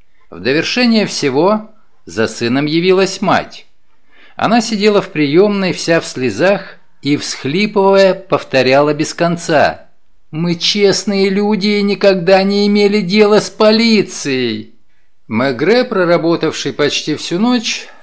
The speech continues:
приехал в комиссариат только к одиннадцати. "Что здесь творится?" спросил он, увидя голенастого, нахохлившегося Жустена. Он не плакал, только лихорадочно водил глазами.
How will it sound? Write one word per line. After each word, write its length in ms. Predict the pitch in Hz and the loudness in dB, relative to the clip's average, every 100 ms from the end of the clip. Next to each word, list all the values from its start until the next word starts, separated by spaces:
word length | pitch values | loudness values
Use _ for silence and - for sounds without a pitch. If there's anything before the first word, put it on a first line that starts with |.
| - | -12
приехал 480 | - 170 254 220 240 | -4 -2 0 0 -2
в 80 | - | 0
комиссариат 760 | 220 196 - 175 180 208 208 | 0 0 0 2 4 4 0
только 360 | - 170 170 180 | 0 0 0 -2
к 80 | 185 | 0
одиннадцати. 1000 | 143 104 101 101 - 104 - 104 101 85 - - - - - - - - - | 0 -2 -4 -6 -8 -12 -6 -4 -4 -6 -20 -20 -20 -20 -20 -20 -20 -20 -18
"Что 480 | - - 120 147 151 | -18 -6 0 0 0
здесь 340 | 147 165 - | 0 -2 -2
творится?" 960 | - 180 180 180 - - 110 90 76 - - - | 0 2 6 4 2 -2 0 0 -2 -10 -20 -20
спросил 800 | - - - 127 127 - 147 151 | -18 -16 -8 -6 -6 -6 -6 -2
он, 180 | 190 208 | -2 -2
увидя 400 | 190 180 190 175 | -2 -2 0 0
голенастого, 1200 | 160 156 156 170 202 185 - 190 185 190 180 170 - | 0 -2 -2 -2 -2 -4 -4 0 2 4 2 -2 -10
нахохлившегося 1200 | 98 110 107 - 170 175 180 170 - 170 165 175 | -6 -4 -4 -2 -2 0 -2 -4 -2 -2 -2 -2
Жустена. 920 | 147 170 - - 131 104 90 85 82 - - - - - - - - | -2 -2 -6 -4 0 0 -2 -6 -6 -12 -20 -20 -20 -20 -20 -20 -8
Он 240 | 180 226 247 | -2 0 0
не 80 | |
плакал, 580 | 262 226 208 135 - 101 | -2 0 2 2 0 -4
только 380 | - 165 165 170 | -2 -4 -2 -4
лихорадочно 1120 | 165 - 139 175 185 190 - 202 196 196 190 170 | -4 -2 0 0 0 -4 -4 -4 -2 0 -2 -4
водил 500 | 104 104 98 110 123 | -2 -2 0 -2 -2
глазами. 920 | 131 160 160 165 117 90 82 73 - | -2 -2 -2 0 0 0 -6 -12 -18